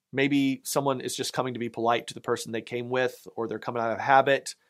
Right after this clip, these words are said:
uh, or maybe you, um, maybe you sense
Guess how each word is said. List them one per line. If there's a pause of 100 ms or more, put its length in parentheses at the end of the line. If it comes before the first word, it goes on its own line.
(340)
uh,
or
maybe
you,
um, (380)
maybe
you
sense